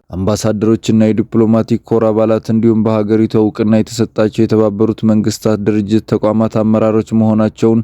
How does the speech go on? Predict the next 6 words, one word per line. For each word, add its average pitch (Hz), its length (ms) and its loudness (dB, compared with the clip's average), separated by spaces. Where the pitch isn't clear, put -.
የማስታወቂያ 98 680 0
ሚኒስትሩ 113 420 0
የማነ 110 400 2
ገልጸዋል። 110 540 0
በትግራይ 104 460 0
ክልላዊ 110 460 2